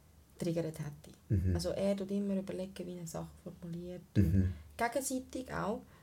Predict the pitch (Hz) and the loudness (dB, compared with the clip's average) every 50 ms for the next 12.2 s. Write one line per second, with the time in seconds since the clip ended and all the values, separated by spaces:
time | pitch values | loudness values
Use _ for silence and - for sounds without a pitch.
0 | - - - - _ - _ - 190 202 220 214 - 226 214 208 196 202 202 190 | -20 -20 -20 -20 _ -16 _ -2 0 2 2 0 0 -2 -2 -2 -2 -2 -2 -2
1 | 196 - - 208 202 202 196 180 180 180 175 170 165 - - - - - - - | -2 -2 -2 -2 -2 -2 -4 -4 -2 -2 -2 -2 -4 -6 -10 -16 -20 -20 -20 -20
2 | - - - - - 190 196 190 185 165 - 180 170 170 165 - - - - - | -20 -20 -20 -12 -8 -6 -4 -4 -4 -2 -2 -2 -2 -2 -4 -6 -8 -14 -16 -14
3 | - - - - - - - - - - 170 165 - - 190 196 202 196 175 165 | -12 -12 -12 -14 -18 -20 -20 -20 -12 -8 -8 -6 -4 -2 0 0 2 2 2 0
4 | 165 - - - - 156 160 - - - - 185 190 190 165 - - - - 80 | 0 -4 -8 -8 -8 -8 -10 -10 -12 -10 -8 -8 -6 -6 -8 -8 -8 -8 -8 -10
5 | - - - - - - - - - - 104 101 98 95 - - - - 101 95 | -10 -10 -12 -12 -12 -12 -14 -6 2 6 8 8 8 8 6 2 0 2 4 4
6 | 90 - - - - - 196 190 185 175 - - - - - - - - - - | 4 2 0 -2 0 2 2 2 2 0 -4 -14 -18 -20 -20 -20 -20 -20 -20 -20
7 | - - - _ - - 202 208 208 208 214 226 214 196 - 180 165 - 170 165 | -20 -20 -20 _ -6 0 2 4 6 6 6 4 4 2 0 -2 0 0 0 0
8 | 165 170 165 165 - - 208 208 208 208 202 196 190 185 180 180 175 175 170 170 | 2 0 2 2 2 2 4 4 4 4 4 4 4 2 0 -2 -2 -2 -2 -2
9 | 170 165 165 - - 165 165 160 - 170 165 - - - - - - - - 202 | -2 -4 -4 -6 -6 -6 -6 -4 -4 -4 -4 -4 -6 -8 -12 -20 -10 -2 2 4
10 | 208 214 226 220 214 196 - - - 202 202 202 196 185 170 160 185 170 - - | 6 6 6 4 2 0 0 0 0 2 2 4 4 4 4 2 0 -2 -4 -6
11 | - - - 165 165 - 175 165 - - - - 147 - - 180 196 202 202 262 | -8 -8 -4 -2 -2 -2 -4 -4 -6 -6 -6 -6 -6 -6 -4 -4 -4 -4 -4 -6
12 | 254 254 277 302 | -6 -6 -6 -8